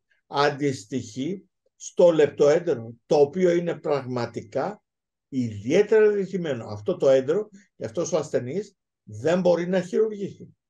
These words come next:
Αυτή είναι ακριβώς η, η ακτινολογική και η χειρουργική συσχέτιση. Επίσης,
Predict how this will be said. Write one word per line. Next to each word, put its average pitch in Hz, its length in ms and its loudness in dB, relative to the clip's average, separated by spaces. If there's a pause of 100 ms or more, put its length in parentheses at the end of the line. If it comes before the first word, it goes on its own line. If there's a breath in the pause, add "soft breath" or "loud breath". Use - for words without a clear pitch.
(180)
Αυτή 131 380 -2
είναι 185 160 2
ακριβώς 123 720 -4 (260)
η, 175 260 -2 (400)
η 151 200 -2
ακτινολογική 135 1160 -4 (300)
και 190 140 2
η 170 100 4
χειρουργική 147 920 -6 (280)
συσχέτιση. - 760 -2 (520)
Επίσης, - 720 -4